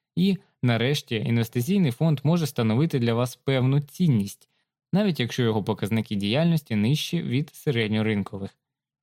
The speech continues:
Річ у тім, що в будь-якому разі він допоможе вам без особливих затрат часу і грошей диверсифікувати активи, а ще звільнить вас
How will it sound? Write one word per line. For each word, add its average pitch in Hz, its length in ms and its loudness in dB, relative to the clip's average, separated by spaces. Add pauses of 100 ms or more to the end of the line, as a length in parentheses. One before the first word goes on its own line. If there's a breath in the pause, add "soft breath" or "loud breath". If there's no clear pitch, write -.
(260)
Річ 175 300 -2
у 110 60 -2
тім, 170 320 2 (320 soft breath)
що 165 180 0
в 127 80 0
будь-якому 117 720 0
разі 117 400 -2
він 165 220 2
допоможе 123 560 0
вам 127 280 0
без 143 200 0
особливих 117 560 -2
затрат 101 460 -6
часу - 540 -6
і 110 100 -6
грошей 165 560 -2 (260 loud breath)
диверсифікувати 135 1000 0
активи, 98 500 -6 (300 soft breath)
а 127 80 -2
ще 220 300 -2
звільнить 135 540 0
вас 123 320 -2